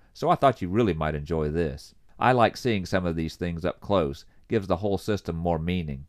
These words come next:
They can look at both Saturn and Jupiter, and better than that even. Four of Jupiter's moons can probably be seen. At least I think so.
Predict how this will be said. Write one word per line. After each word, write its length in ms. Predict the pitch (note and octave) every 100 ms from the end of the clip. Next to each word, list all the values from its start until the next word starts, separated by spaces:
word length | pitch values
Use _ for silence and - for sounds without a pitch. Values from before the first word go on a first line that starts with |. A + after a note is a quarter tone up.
| -
They 120 | B2
can 200 | C#3 A2
look 200 | G#2+ G#2+ -
at 160 | -
both 160 | E2+ E2+
Saturn 440 | - G#2 G2+ G#2
and 160 | C#2 D#2+
Jupiter, 480 | E2+ F#2+ C2 G1+ E2 _ _ -
and 180 | E2+ E2+
better 240 | G2+ F2+
than 140 | D#2
that 240 | E2 F#2 C2
even. 320 | D2 G#1+ G1+ -
Four 400 | - B2 A#2+ A#2+
of 140 | E2+
Jupiter's 480 | E2 A2 G#2 G2+ G2+
moons 500 | G2+ G#2 G2 F2 E2+
can 160 | - E2
probably 600 | - A2 A2 F2 D#2+ D#2+
be 160 | E2
seen. 460 | E2 A2 F#2 C2 B1 - _ -
At 80 | G2
least 220 | G#2 E2
I 60 |
think 260 | D2+ G#2 -
so. 300 | - G1+